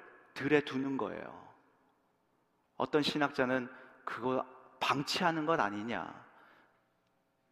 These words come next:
그런데 그렇지 않고 들에 다른 사람에게 맡겨두었겠죠. 들에 안전하게 두고 이 목자가 직접 잃어버린 양 한 마리를 찾기 위해서 헤매고 다닌다라는 것입니다.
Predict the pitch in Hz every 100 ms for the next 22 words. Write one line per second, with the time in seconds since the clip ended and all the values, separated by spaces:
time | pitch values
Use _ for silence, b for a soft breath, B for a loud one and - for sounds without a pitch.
0 | _ _ _ - 123 123 - 135 - 123
1 | 95 - 110 95 - - _ _ - 135
2 | 143 135 120 - 113 131 127 127 117 113
3 | 104 87 - 139 120 113 - 98 - -
4 | - - _ _ _ _ _ - 139 139
5 | 117 113 131 131 131 131 - 104 127 135
6 | 110 78 - B B B B B B 180
7 | 185 151 - 156 151 151 143 - - -
8 | - 202 190 - - - 185 190 185 170
9 | 165 160 147 147 - 233 233 233 226 214
10 | - - 202 180 165 175 - - 226 226
11 | 208 190 170 170 - - 131 143 127 -
12 | - -